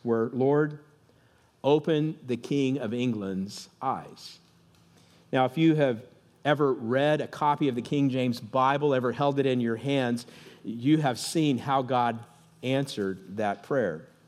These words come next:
You see, this is what the church is. It's an assembly built around a movement.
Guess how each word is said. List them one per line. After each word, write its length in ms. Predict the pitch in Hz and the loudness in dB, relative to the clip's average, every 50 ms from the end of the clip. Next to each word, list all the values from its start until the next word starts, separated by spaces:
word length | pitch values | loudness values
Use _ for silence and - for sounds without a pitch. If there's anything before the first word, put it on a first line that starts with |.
| _ _ _ - - - - - _ _ _ _ | _ _ _ -20 -20 -20 -20 -20 _ _ _ _
You 80 | - | -2
see, 120 | 139 185 170 | 2 2 4
this 180 | 170 202 208 | 4 2 2
is 100 | 226 185 | 2 2
what 140 | 190 185 180 | 2 2 2
the 80 | 190 156 | 0 -2
church 500 | - - - 180 170 160 147 - - - - | -2 0 0 2 2 2 0 -2 -8 -6 0
is. 400 | 156 160 156 127 110 104 - - | 4 4 6 4 4 2 -2 -6
It's 340 | 135 160 143 170 156 - 165 | -6 -4 -2 -2 -2 2 2
an 80 | 165 | 2
assembly 540 | 165 151 - - - 196 196 190 185 175 143 | 4 2 2 0 2 2 4 4 4 4 4
built 280 | 120 127 160 160 160 - | 4 4 2 2 2 2
around 360 | 151 139 147 143 147 151 139 | 0 2 2 2 2 2 0
a 60 | 135 127 | 0 0
movement. 560 | 127 135 143 147 147 139 117 101 87 82 | 0 2 2 2 0 0 -4 -8 -10 -10